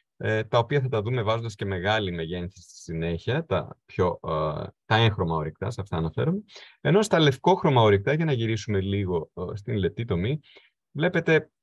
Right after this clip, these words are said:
βλέπουμε τα όρια των κόκκων σε κάποιες περιοχές μεταξύ τους. Βλέπουμε κάποια από αυτά να είναι, βλέπετε, παρουσιάζουν αρκετές εξαλλοιώσεις. Τις βλέπετε, ί-, ίσως εδώ, προσπαθήσω να το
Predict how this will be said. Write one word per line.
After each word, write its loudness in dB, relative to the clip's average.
βλέπουμε 0
τα 2
όρια 2
των -6
κόκκων 0
σε -8
κάποιες -6
περιοχές -4
μεταξύ -6
τους. -4
Βλέπουμε 4
κάποια 2
από 4
αυτά 0
να -2
είναι, -2
βλέπετε, -6
παρουσιάζουν -2
αρκετές -4
εξαλλοιώσεις. -2
Τις -10
βλέπετε, 0
ί-, -6
ίσως -8
εδώ, 0
προσπαθήσω -8
να -4
το -6